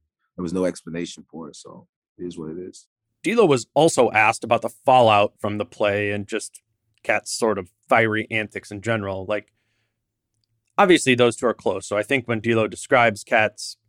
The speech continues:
Speaker 2: antics, if we're gonna call him that, as costing the team sometimes, I think it,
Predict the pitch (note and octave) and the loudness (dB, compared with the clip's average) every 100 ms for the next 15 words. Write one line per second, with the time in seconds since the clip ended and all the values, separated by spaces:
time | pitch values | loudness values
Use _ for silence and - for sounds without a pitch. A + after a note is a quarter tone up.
0 | _ _ _ _ _ A#2 G#2+ G#2+ F#2 A2 | _ _ _ _ _ -8 -8 -8 -10 -10
1 | G#2+ G#2+ G2 A#2 G#2+ G#2 G2 F#2+ - _ | -8 -6 -2 -2 0 -2 -2 -6 -12 _
2 | _ _ _ - E3+ - A2 G#2 G#2+ G2+ | _ _ _ 0 2 0 -6 -8 -10 -10
3 | G2 G2+ A2+ A2 A#2 B2+ C#3 A2 | -10 -8 -4 -4 -4 -2 -2 -2